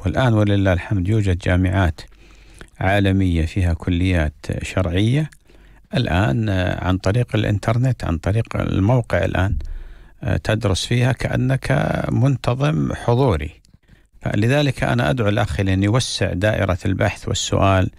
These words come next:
يسأل أهل الاختصاص، وسيهتدي بإذن الله تعالى إلى ما،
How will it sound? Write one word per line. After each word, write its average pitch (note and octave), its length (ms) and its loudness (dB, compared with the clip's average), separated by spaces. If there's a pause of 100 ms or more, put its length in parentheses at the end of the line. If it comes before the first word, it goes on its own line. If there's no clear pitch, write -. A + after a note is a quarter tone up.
(380)
يسأل A#2 320 0
أهل G2 200 0
الاختصاص، G2 680 0
وسيهتدي A2+ 640 0
بإذن G2 220 2
الله G2 160 2
تعالى G#2 500 2
إلى G2 180 2
ما، G#2+ 220 2